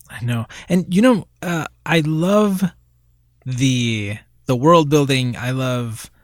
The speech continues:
I love the past. I love the present stuff. And I think, I think I've said, you know, like, I, I like the present stuff,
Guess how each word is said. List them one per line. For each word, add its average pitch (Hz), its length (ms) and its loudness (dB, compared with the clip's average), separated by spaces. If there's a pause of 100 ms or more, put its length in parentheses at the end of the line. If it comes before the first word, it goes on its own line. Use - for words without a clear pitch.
(280)
I 131 60 -6
love 156 200 2
the 147 60 0
past. 131 320 -4
I 120 40 -2
love 120 280 -4
the 110 120 -6
present 113 340 -6
stuff. - 400 -8
And 113 260 -6 (360)
I 190 60 -4
think, 226 160 0
I 202 80 2
think 202 140 2
I've 127 120 -2
said, 104 160 -4
you 135 80 0
know, 160 80 2
like, 123 160 -4
I, 143 100 -4
I 139 200 -2
like 143 640 -4 (920)
the 127 160 -2
present 127 420 -4
stuff, - 640 -8